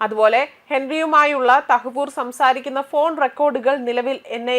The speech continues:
എയുടെ കയ്യിലുണ്ട്. ഇത് മാച്ച് ആകുന്നുണ്ടോ എന്ന് പരിശോധിക്കാനാണ് നീക്കം നടക്കുന്നത്. നരേന്ദ്രമോദിയെ വധിക്കാൻ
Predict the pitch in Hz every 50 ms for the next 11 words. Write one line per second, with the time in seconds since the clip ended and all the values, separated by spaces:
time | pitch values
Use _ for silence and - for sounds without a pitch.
0 | 269 269 269 262 247 247 247 226 226 220 196 175 175 185 202 - - _ _ _
1 | - - _ _ - 208 202 240 247 247 233 214 214 220 247 320 - - - -
2 | 247 254 254 262 269 254 247 240 233 285 339 349 320 277 254 254 254 233 214 220
3 | - - 302 302 262 285 339 320 302 254 240 277 277 254 - - 214 202 185 170
4 | 180 180 - 185 190 190 208 214 214 - _ _ _ _ - _ - 330 349 359
5 | 381 392 392 359 453 415 359 370 359 339 349 339 302 294 262 247 254 285 294